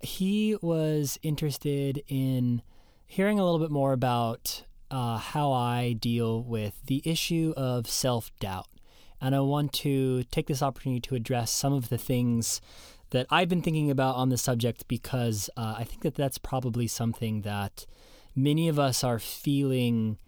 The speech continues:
in different varieties in the present moment. And, uh, so to start off with, I definitely find myself often in a state of, of self-doubt, uh, and especially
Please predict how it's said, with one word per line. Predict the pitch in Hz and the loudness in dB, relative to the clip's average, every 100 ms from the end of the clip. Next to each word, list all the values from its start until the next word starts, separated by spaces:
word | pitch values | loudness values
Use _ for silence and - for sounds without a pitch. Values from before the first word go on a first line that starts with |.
| - - - | -20 -20 -12
in | - 123 | -2 0
different | 117 131 127 - | 2 0 -2 -4
varieties | 117 107 101 101 101 95 101 - - - | -4 -2 -2 -2 -4 -6 -8 -8 -10 -8
in | 127 110 104 | -4 -2 0
the | 101 | -2
present | - 101 - 110 | -6 -6 -8 -8
moment. | 98 101 - - - - - - - | -8 -10 -14 -20 -20 -20 -20 -20 -12
And, | - 120 120 120 | -2 0 2 2
uh, | 117 113 110 107 107 107 | 2 2 2 0 -2 -4
so | - - 131 127 123 117 113 110 - | -6 -2 2 2 2 2 0 -4 -4
to | 131 | -4
start | - 170 151 | 2 2 4
off | 131 131 | 2 2
with, | 123 110 | -2 0
I | 123 | 0
definitely | 123 127 - 135 127 117 113 104 - - - - - | 0 -2 -2 -2 -2 0 -2 -4 -10 -20 -20 -20 -14
find | - 165 180 | 0 2 4
myself | 170 143 - 139 127 - - - | 2 2 2 2 2 -2 -12 0
often | 156 175 - 147 | 4 4 4 2
in | 123 | 2
a | 117 | 0
state | - 120 113 - | -2 -2 -2 -4
of, | 113 107 101 - | -4 -2 -4 -8
of | - 110 | -8 -6
self-doubt, | - 104 - 107 90 87 - - | -4 -4 -4 -6 -6 -6 -8 -6
uh, | 110 101 | -4 -4
and | 101 | -4
especially | 110 - 123 117 120 113 107 104 | -4 -2 -2 -2 -2 -2 -2 -4